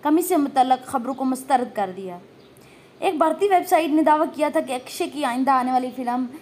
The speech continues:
बेल बॉटम के प्रोड्यूसर वाशो बेंगनानी समेत दीगर फिल्म साजों ने अदाकार से कोरोना वबा के बायस फिल्म का मुआवजा कम लेने की दरख्वास्त की थी।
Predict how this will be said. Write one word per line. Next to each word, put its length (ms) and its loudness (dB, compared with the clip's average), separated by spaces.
बेल 240 4
बॉटम 380 2
के 120 -6
प्रोड्यूसर 760 -4
वाशो 440 2
बेंगनानी 720 0
समेत 380 -8
दीगर 260 4
फिल्म 260 2
साजों 320 0
ने 120 0
अदाकार 420 2
से 120 -8
कोरोना 300 0
वबा 280 4
के 140 -8
बायस 360 0
फिल्म 260 2
का 140 4
मुआवजा 380 2
कम 240 2
लेने 220 2
की 140 -8
दरख्वास्त 580 0
की 100 -10
थी। 260 -16